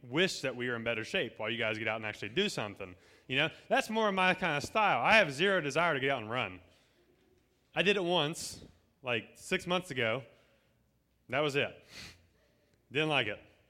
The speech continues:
My knees hurt, my ankles hurt, my feet hurt. I'm like, "I'm done." There's better ways of getting in shape. I could just sit here and wish I would improve, but it ain't gonna do any good, is it? Right? Last week, we started off with,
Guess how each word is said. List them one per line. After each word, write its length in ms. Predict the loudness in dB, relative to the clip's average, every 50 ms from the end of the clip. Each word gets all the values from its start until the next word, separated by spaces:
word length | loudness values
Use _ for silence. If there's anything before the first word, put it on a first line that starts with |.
| _ _ _ _ _ _ _ _ _ _ -10
My 80 | -4
knees 220 | 0 0 0 0 0
hurt, 220 | 0 -2 -2 -2
my 120 | -2 0 0
ankles 240 | 0 0 -2 -2
hurt, 200 | -2 -2 -2 -2
my 60 | -6 -4
feet 220 | -4 -4 -2 -2
hurt. 280 | -2 -2 -2 -2 -4 -6
I'm 120 | -6 -6
like, 180 | -6 -8 -6 -6
"I'm 200 | -6 -6 -4 -4
done." 280 | -4 -4 -4 -6 -8 -12 -16 -20 _ _
There's 140 | -4 -4 0
better 260 | 4 4 6 6 6
ways 220 | 6 6 6 4 4
of 60 | 0
getting 180 | -2 -2 -2 -4
in 80 | -6
shape. 300 | -4 0 0 0 2 2
I 140 | 2 2 2
could 100 | 2 0
just 180 | -2 -4 -4 0
sit 160 | 0 0 2
here 180 | 2 2 2
and 180 | 0 -2 -2 0
wish 520 | 4 6 6 6 6 4 2 -2 -8 -10 -14 -18 -20 _ _ _ _ _ _ _ _ _ _ _ _ -8
I 160 | -2 0 0 0
would 80 | 0
improve, 580 | -2 -4 -4 -2 -2 -2 -2 -2 -4 -8 -12 -20 -20 _ _ _ _ _ _ _ _ _ -8
but 100 | -2 0
it 60 | 2 2
ain't 160 | 2 0 0
gonna 100 | -2 -2
do 200 | -2 -2 -2 -2
any 140 | -4 -4 -2
good, 180 | -2 -2 -2
is 160 | -2 -4 -6
it? 100 | -10 -14 -16 -20 -20 _ _ _ _ -8
Right? 180 | -6 -6 -6 -8 -14 -20 -20 -16 -4 4
Last 340 | 6 6 6 6 2 -2 -2
week, 260 | 2 2 2 2 0
we 100 | -2 -6
started 360 | -4 -2 0 0 0 0 2 2
off 280 | 2 2 2 0 -2 -4
with, 340 | -2 -2 -2 -2 -4 -12